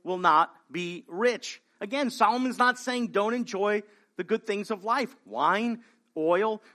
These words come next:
uh, that terminology has to do with, with a fest-, a, like a festival, a feast, right? Uh, oil was used for anointing. It was a perfumed oil. And wine, well, you know that. That makes a man's heart merry, okay? Good things in life, we're to enjoy those things, right?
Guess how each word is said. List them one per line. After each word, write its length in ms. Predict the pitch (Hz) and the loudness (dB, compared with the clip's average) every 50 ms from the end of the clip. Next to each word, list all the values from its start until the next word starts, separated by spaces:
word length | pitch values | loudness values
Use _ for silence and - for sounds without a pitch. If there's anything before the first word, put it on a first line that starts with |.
| _ | _
uh, 220 | - 135 143 139 - - - 135 127 _ _ | 0 0 0 0 0 -6 -14 -20 -20 _ _
that 240 | - 156 185 190 - | 0 0 0 0 0
terminology 580 | - 196 196 196 185 185 180 190 185 - 185 175 | -2 -2 -2 2 2 4 4 4 2 0 -2 0
has 220 | 160 170 170 165 - | 2 2 0 0 -2
to 60 | 170 | -4
do 220 | 151 170 180 175 | -2 -2 -2 0
with, 200 | 151 151 - - | -2 -4 -6 -8
with 240 | 123 147 147 135 - - | -4 -4 -4 -4 -4 -8
a 80 | 151 | -12
fest-, 320 | - - _ 170 147 - - _ - | -12 -6 _ -6 -6 -6 -10 _ -12
a, 100 | 165 131 - _ | -12 -12 -10 _
like 180 | 170 147 131 135 | -2 -2 -2 -2
a 60 | 127 - - _ - | -8 -12 -10 _ -2
festival, 520 | 185 170 - - 165 143 117 120 120 117 | -2 -2 -2 -6 -8 -6 -6 -4 -4 -4
a 40 | 110 - _ _ | -6 -8 _ _
feast, 380 | - 202 190 160 127 - - - | -8 -6 -6 -6 -8 -12 -12 -8
right? 240 | 123 123 135 147 143 | -6 -4 -4 -4 -6
Uh, 140 | 131 127 120 - - - - - | -8 -12 -12 -12 -18 -20 -12 -4
oil 280 | - 156 165 170 160 156 | 0 2 2 2 2 0
was 200 | 160 147 139 - | -2 -6 -6 -8
used 220 | 143 165 156 - | -10 -10 -10 -10
for 200 | - - 139 131 127 | -10 -6 -4 -4 -4
anointing. 640 | 120 131 151 170 175 170 156 - - 135 117 107 | -4 -4 -4 -4 -4 -6 -8 -8 -10 -12 -12 -10
It 60 | 110 113 | -12 -12
was 120 | 110 110 | -12 -14
a 60 | 117 | -16
perfumed 640 | - - 135 127 - - 139 147 160 165 160 151 - | -16 -14 -14 -16 -14 -14 -12 -10 -10 -8 -8 -10 -10
oil. 400 | 107 131 123 123 113 110 113 113 | -10 -8 -8 -6 -6 -6 -6 -8
And 160 | 110 104 95 - _ - _ _ | -10 -10 -14 -16 _ -20 _ _
wine, 420 | 110 110 117 135 139 139 143 139 | -14 -6 -4 -4 -4 -4 -6 -8
well, 100 | 120 123 120 | -8 -10 -10
you 180 | 110 120 135 | -10 -10 -10
know 160 | 143 131 127 123 | -8 -8 -8 -6
that. 260 | 139 131 113 - - | -6 -8 -8 -8 -12
That 140 | 107 117 123 | -14 -14 -14
makes 240 | 113 101 - - | -16 -16 -16 -18
a 20 | 107 | -18
man's 320 | 104 101 107 104 104 98 | -18 -16 -16 -16 -18 -20
heart 260 | - 98 107 120 110 | -20 -20 -20 -18 -16
merry, 320 | 123 131 139 139 95 67 - _ _ _ _ _ _ _ _ | -16 -14 -14 -14 -14 -18 -20 _ _ _ _ _ _ _ _
okay? 320 | 92 - - 120 127 160 - _ _ - _ _ _ _ | -20 -12 -8 -8 -8 -8 -10 _ _ -20 _ _ _ _
Good 200 | - 285 294 285 | -6 -6 -6 -4
things 280 | - 247 233 214 185 202 | -4 -2 -2 -2 -2 -2
in 100 | 208 196 | -2 -2
life, 340 | 190 208 233 240 180 - 220 | -2 0 0 -2 -2 -2 -4
we're 80 | 240 | -4
to 60 | 240 | -4
enjoy 400 | 226 220 208 - 214 226 247 254 | -4 -6 -6 -4 -4 -2 -2 -2
those 280 | 247 240 208 165 - - | 0 0 0 -2 -2 -6
things, 400 | - 151 135 113 104 98 - - | -6 -4 -4 -4 -6 -10 -14 -12
right? 240 | 113 120 131 151 | -10 -8 -8 -8